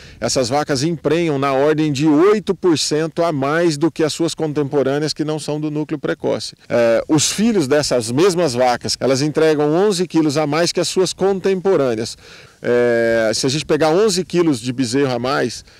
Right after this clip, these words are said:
a re-, tem região que vende por seis reais, região por seis e cinquenta. Vamos pegar seis reais, a gente tá falando de sessenta e seis reais a mais por bezerro.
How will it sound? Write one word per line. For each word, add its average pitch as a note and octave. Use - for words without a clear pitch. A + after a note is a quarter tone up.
a B2+
re-, C#3+
tem D#3+
região D#3
que C#3+
vende C#3+
por C3+
seis C3
reais, B2
região A#2+
por A#2
seis B2
e G#2+
cinquenta. A#2
Vamos F#3
pegar F3+
seis D#3+
reais, C#3
a C3+
gente D#3
tá D#3
falando D#3
de C#3+
sessenta F3
e E3+
seis D#3+
reais C#3
a D#3
mais C#3+
por D#3
bezerro. A2+